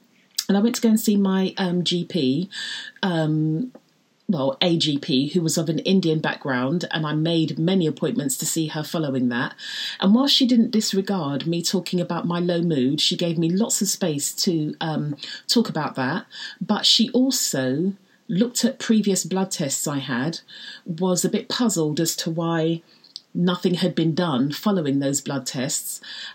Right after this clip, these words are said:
um, and sent me off for further blood tests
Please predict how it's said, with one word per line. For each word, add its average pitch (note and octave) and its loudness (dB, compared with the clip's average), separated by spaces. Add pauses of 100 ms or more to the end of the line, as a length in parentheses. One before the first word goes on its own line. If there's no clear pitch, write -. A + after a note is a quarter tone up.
(100)
um, E3+ 2
and F3+ 0
sent - 0
me F3+ 2
off F3 -4
for E3+ -2
further G3 0
blood F#3+ -2
tests - -2